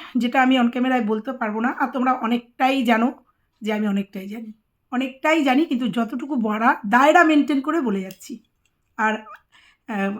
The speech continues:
আগে ঘটছে তারপরে বলছি, আগে ঘটছে তারপরে বলছি। তো যাই হোক, আহ, বুলটি আছে, সরস্বতী পুজোটাও দেশের বাড়িতে করবে। ওর যে, ওরও তো দেশের বাড়ি আছে একটা,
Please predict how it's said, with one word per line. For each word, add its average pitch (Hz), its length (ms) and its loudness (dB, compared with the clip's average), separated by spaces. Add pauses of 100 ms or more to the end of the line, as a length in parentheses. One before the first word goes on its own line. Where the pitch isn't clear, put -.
আগে 240 200 0
ঘটছে 254 360 2
তারপরে 185 300 -6
বলছি, 208 360 -16 (140)
আগে 247 160 -10
ঘটছে 269 360 -6
তারপরে 196 360 -12
বলছি। 240 320 -14
তো - 140 -8
যাই 277 240 2
হোক, 294 200 -2 (500)
আহ, 226 200 -2
বুলটি 247 320 0
আছে, 247 280 0
সরস্বতী 214 400 -6
পুজোটাও 220 380 -4
দেশের 202 300 -2
বাড়িতে 214 280 -4
করবে। 202 360 -6 (160)
ওর 208 100 -6
যে, 196 220 -4 (420)
ওরও 240 180 -2
তো 262 300 -2
দেশের 226 340 -2
বাড়ি 240 220 -2
আছে 247 220 -6
একটা, 285 340 -10